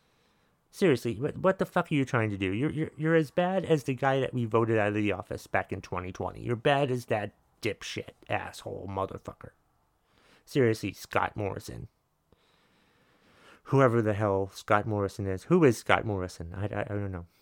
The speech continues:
Who, who, I don't know. Who's Scott Morrison?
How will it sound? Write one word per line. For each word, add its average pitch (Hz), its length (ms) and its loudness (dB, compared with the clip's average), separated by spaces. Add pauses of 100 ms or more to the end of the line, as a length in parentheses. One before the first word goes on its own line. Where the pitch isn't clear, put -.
Who, 127 260 -4 (220)
who, 165 180 -8 (640)
I 123 80 2
don't 117 140 2
know. 92 120 -2 (120)
Who's 160 240 2
Scott - 280 4
Morrison? - 440 -6